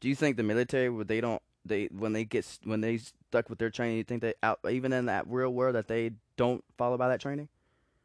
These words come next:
You know they do. Because they are held to a higher standard. So police officers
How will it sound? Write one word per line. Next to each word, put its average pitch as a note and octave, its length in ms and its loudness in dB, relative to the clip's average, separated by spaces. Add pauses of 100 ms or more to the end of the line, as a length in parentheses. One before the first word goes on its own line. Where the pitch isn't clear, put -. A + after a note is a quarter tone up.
(640)
You A#2 120 -4
know C#3+ 120 4
they A2+ 140 2
do. B2+ 280 -4 (3750)
Because A2+ 300 -4
they A2+ 140 0
are G#2+ 100 0
held G#2+ 340 -2
to G2+ 140 -8
a F#2 60 -4
higher F#2 340 -6
standard. G2+ 400 -8
So F2 140 -10
police A2 280 -6
officers G2 520 -2